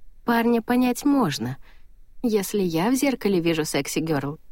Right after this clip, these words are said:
подозреваю, что и он видит то же самое. Фигурка у меня самое то. Объёмные верхние и нижние прелести при тонкой талии и стройных длинных ногах. И всё это прокачанное,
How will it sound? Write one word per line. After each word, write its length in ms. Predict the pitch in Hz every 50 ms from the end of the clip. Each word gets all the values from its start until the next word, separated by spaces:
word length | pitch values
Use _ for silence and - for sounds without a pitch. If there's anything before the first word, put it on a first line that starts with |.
| - -
подозреваю, 680 | - 208 190 190 180 180 175 170 160 170 175 196 214 214
что 200 | 214 - - 233
и 120 | 247 269
он 300 | 302 294 165 143 143 147
видит 420 | 139 147 147 208 220 294 277 - -
то 160 | - 165 180
же 100 | 196 214
самое. 540 | - - - 143 139 139 135 127 131 147 156 - - - - - - - - - - -
Фигурка 460 | - 240 196 175 190 220 247 262 - 269
у 120 | 262 254
меня 360 | 247 233 202 185 170 165 180
самое 560 | - - - 156 156 180 208 202 185 170 160
то. 260 | - - 131 117 131 - - - - - - - - - - - - - -
Объёмные 680 | - 208 185 175 180 180 185 180 175 170 165 165 160 165
верхние 640 | 160 165 170 175 180 - - 185 170 160 151 151 151
и 160 | - 165 175
нижние 500 | 175 180 170 170 160 156 165 160 151 147
прелести 580 | - - 151 151 170 214 233 240 - - - 208
при 200 | - 190 180 165
тонкой 420 | - 175 170 165 156 - 156 151
талии 480 | - - 151 156 175 208 214 220 220 208
и 180 | - - 185
стройных 600 | 170 - - - - 139 143 165 180 180 175 151
длинных 540 | 147 147 147 143 139 147 151 151 147 - -
ногах. 480 | 156 147 147 135 131 123 127 - - - - - - - - - - - - - - - - - - - -
И 120 | - 208 185
всё 200 | - - - 190
это 240 | 175 170 - - -
прокачанное, 880 | - 156 151 - - 139 143 - - - 180 160 156 151 143 143 -